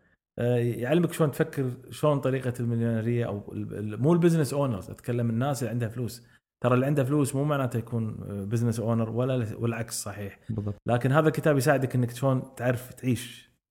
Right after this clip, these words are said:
Speaker 1: آه، ك-، financially
Speaker 2: حلو.
Speaker 1: أتكلم.
Speaker 2: تخيل اليوم يالك مستثمر بمبلغ مية وخمسين ألف دينار لإطلاق فكرة أو مشروع، شنو أول شيء راح تسوي؟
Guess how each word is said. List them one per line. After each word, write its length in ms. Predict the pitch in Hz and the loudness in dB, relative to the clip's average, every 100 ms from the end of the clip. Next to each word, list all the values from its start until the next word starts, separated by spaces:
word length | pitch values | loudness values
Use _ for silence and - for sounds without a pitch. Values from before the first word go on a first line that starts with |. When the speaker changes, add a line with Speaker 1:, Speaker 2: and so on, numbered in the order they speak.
| _ _ _ _ | _ _ _ _
Speaker 1:
آه، 300 | 107 104 92 | -6 -6 -8
ك-، 380 | 85 107 90 95 - 143 - | -10 -14 -14 -16 -18 -10 0
financially 680 | 123 127 120 101 95 - | 2 4 2 -2 -8 -10
Speaker 2:
حلو. 240 | - 113 101 | 0 2 2
Speaker 1:
أتكلم. 380 | - 95 98 - _ _ _ _ _ _ _ | -2 -8 -10 -12 _ _ _ _ _ _ _
Speaker 2:
تخيل 280 | 135 180 185 | 6 10 10
اليوم 240 | 160 151 | 12 12
يالك 240 | 139 143 131 | 12 10 8
مستثمر 480 | 117 - 127 131 110 | 6 6 6 8 8
بمبلغ 440 | 113 117 120 113 | 8 8 6 8
مية 120 | 117 | 6
وخمسين 460 | 110 110 - 113 113 | 6 4 6 6 6
ألف 220 | 123 123 113 | 4 4 6
دينار 360 | 110 107 113 | 6 8 6
لإطلاق 480 | 107 101 - 120 - | 6 2 6 6 4
فكرة 300 | - 120 120 | 2 4 4
أو 140 | - | 6
مشروع، 440 | 117 110 107 107 - | 6 6 2 -2 -2
شنو 260 | - - 151 | 4 6 8
أول 300 | 151 139 117 | 10 10 8
شيء 160 | 127 | 6
راح 160 | 113 - | 6 4
تسوي؟ 400 | - - - - | 0 -2 -2 -6